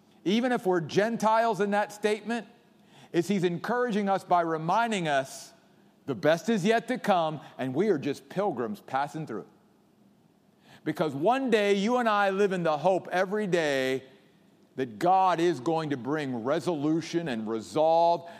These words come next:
and restoration to everything. 'Cause notice, he uses the word all. All things will one day be restored by God, and we get to look forward to that.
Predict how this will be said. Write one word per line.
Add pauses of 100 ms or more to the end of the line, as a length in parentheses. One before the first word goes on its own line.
and
restoration
to (340)
everything. (840)
'Cause
notice, (640)
he
uses
the
word
all. (1040)
All
things
will
one
day
be
restored
by
God,
and
we
get
to
look
forward
to
that.